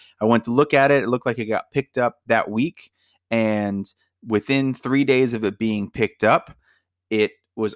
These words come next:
already three weeks delayed, uh, which is just crazy to me. It hadn't even basically made it out of the Atlantic into the middle of the ocean, uh, and it was already that far delayed. So it's just a,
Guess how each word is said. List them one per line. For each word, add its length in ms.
already 480
three 260
weeks 240
delayed, 320
uh, 260
which 300
is 80
just 240
crazy 340
to 80
me. 140
It 40
hadn't 220
even 340
basically 400
made 260
it 220
out 320
of 400
the 160
Atlantic 640
into 260
the 120
middle 200
of 60
the 140
ocean, 420
uh, 500
and 480
it 100
was 120
already 260
that 180
far 140
delayed. 340
So 440
it's 240
just 280
a, 100